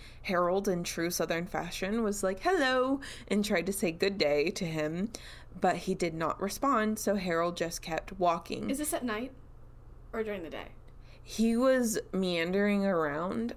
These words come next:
Speaker 1: I want to say it was the evening.
Speaker 2: Okay.
Speaker 1: So it's, like, when the sun was going down.
Speaker 2: Okay, gotcha.
Speaker 1: Yeah. It was a-, definitely, it's well after school. He said hello to the boy. Boy didn't respond.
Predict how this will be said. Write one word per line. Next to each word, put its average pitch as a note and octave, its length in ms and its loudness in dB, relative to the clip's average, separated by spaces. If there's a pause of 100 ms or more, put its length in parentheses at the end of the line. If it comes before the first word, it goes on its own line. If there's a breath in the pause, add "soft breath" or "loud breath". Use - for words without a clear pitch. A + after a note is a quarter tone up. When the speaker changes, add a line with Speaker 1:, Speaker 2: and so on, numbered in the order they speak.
(120)
Speaker 1:
I F#3+ 140 4
want E3+ 340 2
to F#3 120 -2
say G#3 240 4
it G#3+ 80 6
was F#3+ 160 0
the - 160 -2 (100)
evening. A3 800 0 (160)
Speaker 2:
Okay. A#3 340 -4 (360)
Speaker 1:
So G#3 320 6
it's, F#3+ 220 4
like, G#3 200 2
when G3 100 4
the F3+ 80 2
sun E3+ 260 0
was D#3 140 0
going - 360 -2
down. F3 500 -4 (180)
Speaker 2:
Okay, A#3 220 -2
gotcha. E3+ 360 -8
Speaker 1:
Yeah. E3+ 260 2 (440 loud breath)
It G3+ 80 6
was G#3 120 4
a-, - 220 4
definitely, G#3+ 440 2
it's G3 160 2
well G#3+ 260 8
after F#3 260 0
school. - 440 0 (200)
He G#3+ 320 -4
said A3 220 4
hello A3+ 260 6
to A3+ 120 2
the G#3 40 2
boy. F#3+ 540 2 (500)
Boy G3 280 2
didn't G3 180 2
respond. F3 580 2